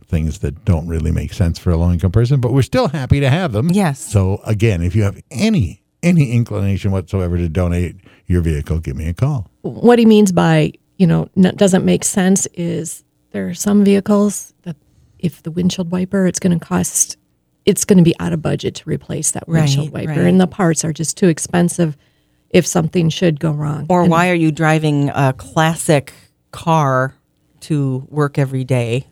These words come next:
Speaker 2: But y-, yeah, I can see that. Yeah, it's, it's something that might be a collector's item or something like that. I mean, the, the
Speaker 1: Right.
Speaker 2: money would make, be of better use.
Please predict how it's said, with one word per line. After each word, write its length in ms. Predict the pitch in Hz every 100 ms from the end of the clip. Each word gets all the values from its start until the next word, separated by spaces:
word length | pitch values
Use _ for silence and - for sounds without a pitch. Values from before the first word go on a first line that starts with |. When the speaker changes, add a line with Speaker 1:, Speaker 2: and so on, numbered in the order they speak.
| -
Speaker 2:
But 200 | 139 - _
y-, 140 | - -
yeah, 320 | 71 - 143
I 60 | 131
can 160 | 123 135
see 180 | - 131
that. 260 | 113 120 _ _ _ -
Yeah, 180 | 139 95 143 -
it's, 140 | 147 -
it's 140 | 147
something 260 | 165 156 143
that 100 | 131
might 140 | 135
be 80 | 131
a 40 |
collector's 500 | - 156 117 - 147
item 280 | 113 117 135
or 60 | 123
something 300 | 135 139 135
like 220 | 139 -
that. 200 | 76 -
I 60 | 143
mean, 180 | 139
the, 100 | 139 135
the 140 | 107
Speaker 1:
Right. 80 | 151
Speaker 2:
money 200 | 165 160
would 160 | 135 135
make, 380 | 127 120 -
be 240 | 156 151 131
of 160 | 135
better 180 | 135 127
use. 500 | 131 131 - - -